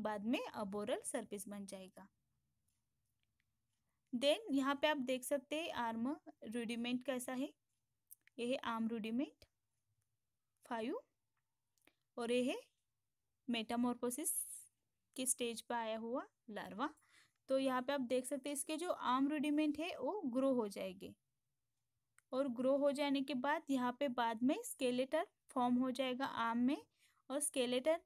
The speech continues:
फॉर्म हो जाने के बाद इसमें रेडियल कैनाल भी ग्रो हो जाएगा। तो आप यहाँ पे देख सकते हैं ये है सी स्टार और ये आर्म रुडिमेंट है, ये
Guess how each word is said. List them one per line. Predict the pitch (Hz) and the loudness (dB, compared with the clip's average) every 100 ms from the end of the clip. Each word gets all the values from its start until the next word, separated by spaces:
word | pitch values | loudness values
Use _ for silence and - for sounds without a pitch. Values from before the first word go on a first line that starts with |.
| _ | _
फॉर्म | 285 254 247 | -2 0 2
हो | 233 | 0
जाने | 233 233 233 | -2 -4 -4
के | 247 294 | -2 0
बाद | 247 269 262 | 0 -2 -4
इसमें | 262 262 269 | 0 2 2
रेडियल | 226 226 247 262 | 0 0 0 0
कैनाल | 269 247 254 240 | 0 2 2 2
भी | 330 494 302 | -2 -2 0
ग्रो | 240 208 | 0 -2
हो | 202 196 | -2 -6
जाएगा। | 196 196 196 190 190 _ _ _ _ | -8 -10 -10 -12 -16 _ _ _ _
तो | - | -4
आप | 233 247 | -4 0
यहाँ | 262 214 208 | 0 0 -2
पे | 277 | -2
देख | 240 240 | 0 -2
सकते | - 202 - | -4 -14 -10
हैं | - | -6
ये | 226 | -4
है | 262 427 _ _ _ _ _ _ _ _ _ _ _ - | -6 -8 _ _ _ _ _ _ _ _ _ _ _ -12
सी | - 254 | -4 -2
स्टार | 247 254 320 | -2 -2 -2
और | - 233 | -4 -4
ये | 240 311 | 0 -2
आर्म | - 226 233 254 | -2 -2 0 2
रुडिमेंट | 247 233 233 233 233 | 0 -4 -4 -4 -4
है, | 302 311 | -6 -4
ये | 254 392 | -6 -4